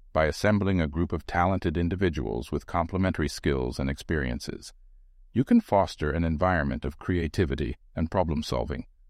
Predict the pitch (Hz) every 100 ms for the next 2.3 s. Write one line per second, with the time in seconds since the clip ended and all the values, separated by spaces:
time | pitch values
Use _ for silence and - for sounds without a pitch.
0 | - - 104 101 85 - 73 85 80 76
1 | 76 87 87 78 71 - 73 - 78 71
2 | 65 - -